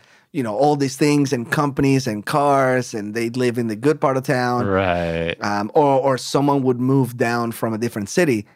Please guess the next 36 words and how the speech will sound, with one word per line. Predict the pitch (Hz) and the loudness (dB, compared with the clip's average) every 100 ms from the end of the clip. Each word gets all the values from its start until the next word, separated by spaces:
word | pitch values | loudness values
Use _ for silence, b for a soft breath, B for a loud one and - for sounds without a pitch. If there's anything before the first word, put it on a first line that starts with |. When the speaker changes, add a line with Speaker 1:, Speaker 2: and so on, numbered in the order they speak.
| - | -8
Speaker 2:
Uh-huh. | 101 82 | -8 -6
Speaker 1:
And | 95 | -6
it's | 92 | -6
like, | 107 | -8
that's, | 104 131 170 - _ _ | -6 -6 -8 -18 _ _
that's, | 175 - - | -18 -16 -8
uh, | 214 165 139 101 - | 0 2 2 -2 -8
that's | - | -4
a | |
lot | 175 156 | 2 2
of | 160 | 2
money. | 170 123 _ - | -2 -6 _ -4
Speaker 2:
Interesting. | 156 156 151 143 95 | -4 -4 -6 -4 -6
So | - 131 | -4 0
is | 156 135 | 2 4
that | 170 185 | 4 2
why | 151 165 | 2 2
your | 160 | 0
family | - 147 147 156 | 0 0 0 -2
came | - 135 139 | 0 0 2
to | 139 | 0
Canada? | - 104 110 185 247 - b b b | -2 -2 0 0 -4 -6 b b b
Pressure | - 104 120 | 0 0 0
from | - 107 | -2 -4
feeling | 92 - 107 104 101 101 | -4 -2 2 2 2 2
like | 98 95 98 | 2 2 0
it | 101 | -2
wasn't | 98 92 | -2 -4
safe | - 95 123 170 | -6 -2 -2 -2
in | 156 | -2
Colombia? | 165 170 190 | 0 0 -2
Was | 135 | -2
it | 120 | -4
to | - | -2
that | 107 120 | 0 0
point? | - 107 180 | -2 -2 -2